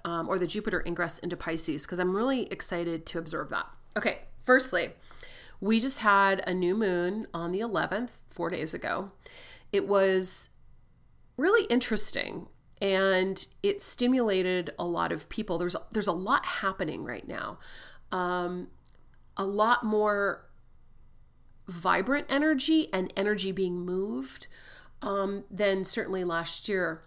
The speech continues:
where things were being shut down and introverted. There is an extroverted energy to this year. And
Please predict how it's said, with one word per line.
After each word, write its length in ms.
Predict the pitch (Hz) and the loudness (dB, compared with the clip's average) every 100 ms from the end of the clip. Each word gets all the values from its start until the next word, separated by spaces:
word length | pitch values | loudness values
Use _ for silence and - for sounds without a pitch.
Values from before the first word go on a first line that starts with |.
| - - - - - - - - - - | -20 -20 -20 -20 -20 -20 -20 -20 -14 -8
where 140 | 196 | -6
things 360 | 185 214 220 214 | -2 0 0 0
were 100 | 202 | 0
being 260 | 196 185 175 | 2 2 0
shut 360 | - 170 - | -2 -2 -2
down 560 | 180 175 175 175 175 185 | -2 -2 -2 -2 -4 -4
and 460 | - 175 175 175 180 - - - - - - - | -4 -4 -4 -4 -6 -12 -20 -20 -20 -20 -14 0
introverted. 880 | 202 214 - 196 180 175 175 170 - | 2 2 0 -2 0 0 -2 -4 -2
There 120 | 185 | -2
is 180 | - 190 | 0 -2
an 100 | 196 | -2
extroverted 800 | - 185 - - 196 185 180 170 | -4 -4 -2 -4 -4 -4 -4 -6
energy 540 | 180 185 175 175 165 160 | -4 -4 -4 -6 -6 -4
to 460 | - 190 175 170 | -4 -2 -2 -2
this 280 | 170 170 - | -4 -4 -2
year. 440 | 214 233 175 170 - - - - | -2 0 0 -2 -8 -18 -18 -8
And 480 | 196 190 185 185 185 | -4 -2 0 -2 -4